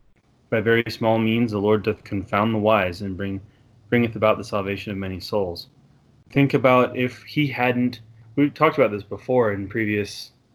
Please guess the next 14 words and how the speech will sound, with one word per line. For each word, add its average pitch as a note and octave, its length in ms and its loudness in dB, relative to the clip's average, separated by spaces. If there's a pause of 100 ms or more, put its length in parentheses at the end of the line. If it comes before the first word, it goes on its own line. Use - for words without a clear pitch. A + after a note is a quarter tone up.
(120)
uh, G#2 320 -4
lessons, G#2+ 560 -4
but G2 280 -6 (840)
if B2 180 -2
he C#3 260 0
had C3+ 200 2
decided B2 580 2
that, G#2+ 300 -4 (420)
"Look, A#2+ 320 0
I'm B2 100 -2
gonna A#2+ 160 -2
be G#2 120 -4
fighting G#2+ 480 0
wars, C#3+ 640 4